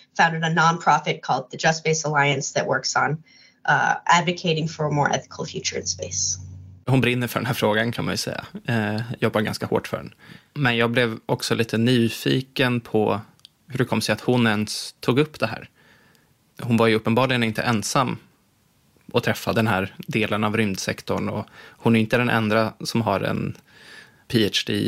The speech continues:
Speaker 2: i astrofysik. Varför brinner hon för det här?
Speaker 1: Um, well, I know that a lot of my initial thoughts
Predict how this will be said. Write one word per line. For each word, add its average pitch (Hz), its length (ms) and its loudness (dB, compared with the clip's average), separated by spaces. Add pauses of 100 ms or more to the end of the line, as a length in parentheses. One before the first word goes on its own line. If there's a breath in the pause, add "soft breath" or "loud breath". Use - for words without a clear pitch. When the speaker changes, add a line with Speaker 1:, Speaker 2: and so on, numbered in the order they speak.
(140)
Speaker 2:
i 98 400 -2
astrofysik. - 760 -4 (260)
Varför 123 340 0
brinner 110 260 0
hon 117 300 0 (340)
för - 100 -8
det - 60 0
här? - 140 -8 (720 soft breath)
Speaker 1:
Um, 240 300 2 (560)
well, 262 340 6 (140)
I 247 40 2
know 320 200 2
that 330 120 2
a 247 60 2
lot 220 360 4
of - 60 -12
my 202 640 2
initial 180 840 -2 (320)
thoughts 165 580 0